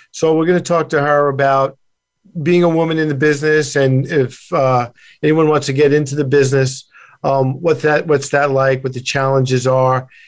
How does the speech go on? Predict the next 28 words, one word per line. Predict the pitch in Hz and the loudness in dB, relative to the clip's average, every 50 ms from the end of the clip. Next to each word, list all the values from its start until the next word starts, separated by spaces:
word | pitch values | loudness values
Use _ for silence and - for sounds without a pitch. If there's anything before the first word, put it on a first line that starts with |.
| - _ _ | -20 _ _
And, | - 143 143 143 135 143 | -2 0 0 2 2 2
uh, | 147 143 | 2 2
Jamie | 139 131 156 170 180 185 190 180 | 2 0 0 0 2 2 2 0
should | - - 185 175 | 0 0 0 0
know, | 175 185 190 175 170 160 | 2 2 2 2 2 0
because | 147 156 151 147 156 139 135 147 | 0 -2 -2 -2 -2 0 0 0
in | 147 | 0
addition | 143 139 160 160 - 165 160 | 2 2 0 0 0 -2 -4
to | 135 147 151 | -2 0 0
all | 143 143 139 | 2 2 2
that, | 147 143 139 139 - - | 2 2 2 0 -2 -4
she | - - 156 151 | -6 -2 0 0
was | 147 139 | 2 2
also | 147 147 143 131 - 156 | 2 2 2 2 0 -2
named | 143 143 143 147 147 143 139 135 131 - _ - _ _ _ _ | 0 2 2 2 2 2 0 -2 -6 -12 _ -20 _ _ _ _
one | - 147 147 | 0 2 2
of | 139 | 4
the | 135 135 | 2 2
top | 135 - 165 156 147 - | 0 -2 0 0 -2 -2
fifty | - - 165 160 143 131 - 156 151 147 | -4 -4 -2 -2 -2 -2 -2 0 0 2
women | 139 139 147 151 156 160 151 143 135 127 127 127 127 | 2 2 2 2 2 4 2 2 2 2 -2 -2 -4
in | 156 135 131 | -2 0 2
wealth | 131 139 139 139 135 139 | 2 2 2 0 0 -2
advisory | 131 123 131 131 131 131 131 123 127 127 | -4 -2 0 0 2 2 0 0 -2 -2
back | 123 110 131 123 120 117 - | 0 0 0 0 0 -2 -4
in | 120 117 | -8 -10
twenty | - - 131 123 120 | -6 -4 -2 -2 -2
sixteen. | 113 - - 127 127 - - - 135 139 135 131 127 127 131 | -4 -4 -6 -8 -8 -8 -6 -2 -2 0 0 0 -2 -4 -6